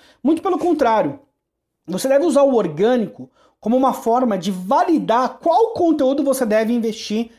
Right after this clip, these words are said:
grana. Porque o orgânico, ele foi validado pro seu público como algo que é bom. Então, se o seu público virou e falou assim, "Pô, esse conteúdo é bom", esse é o conteúdo que você deve expandir, investir para atingir outras pessoas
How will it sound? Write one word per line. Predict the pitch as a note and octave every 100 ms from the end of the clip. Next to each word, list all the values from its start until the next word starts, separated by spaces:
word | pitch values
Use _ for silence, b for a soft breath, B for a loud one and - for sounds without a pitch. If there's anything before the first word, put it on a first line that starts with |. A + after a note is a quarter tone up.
| B
grana. | F3+ G#3 G#3+ C#3 - b b b b
Porque | G3+ D4
o | E4+
orgânico, | E4+ A#3 G#3+ D4+ D#4
ele | B3+
foi | B3+
validado | A#3+ C4 B3+ B3
pro | A#3+
seu | C4
público | B3+ C4 C4+
como | A#3 C4+ C4+
algo | B3+ B3+
que | A3+
é | C#4+
bom. | C4 B3+ B3 - b b b b b
Então, | A#3 D#4
se | D#4+
o | D#4+
seu | - A4
público | G#4+ D#4+ C#4
virou | A#3 D4 D4
e | C4
falou | - C4+
assim, | C4
"Pô, | C4 D#4+
esse | B3+ -
conteúdo | C#4 D#4+ D#4+ C4
é |
bom", | G#3 D#3 A#3+ D#4 A3+ - B B
esse | B3+ D#4+ F4+
é |
o |
conteúdo | F4 D4+ C#4+ A#3
que | B3+
você | B3 B3
deve | G#3 A3 G#3 A#3
expandir, | G#3 - C4 B3+ F#3 - G3+ F#3+ -
investir | G#3 G#3+ A3+ - G#3+ D#4 - b b b
para | C4 B3+
atingir | B3+ G#3+ C4
outras | C#4 D4+ G#4+ F#4+ D#4
pessoas | B3+ A3+ D4 C#4